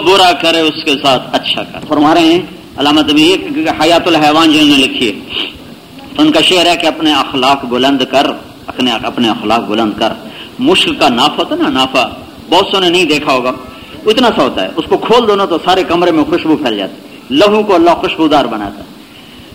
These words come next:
ہرن کا لہو جمع ہوا۔ تو وہ کہہ رہے ہیں، اگر تو اخلاق اچھے کرے گا تو تو مشک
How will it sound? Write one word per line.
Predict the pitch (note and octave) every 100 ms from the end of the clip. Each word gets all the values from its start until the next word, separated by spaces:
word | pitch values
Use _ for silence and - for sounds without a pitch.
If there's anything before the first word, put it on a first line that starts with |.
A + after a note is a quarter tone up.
| -
ہرن | G#3+ G#3+ F3+
کا | E3+
لہو | D#3+ D#3
جمع | D3 E3 D#3+
ہوا۔ | - A#2 G2 - - -
تو | G3 G3+
وہ | A3+
کہہ | A3+
رہے | A3
ہیں، | A3+
اگر | G#3+ A#3
تو | A#3 A#3
اخلاق | G#3 F#3+ F#3+ G#3
اچھے | G#3 G#3+ G#3+
کرے | G#3+ G3+ G#3
گا | G#3+
تو | G#3+ G3+
تو | G3 F#3+
مشک | F3 A3 -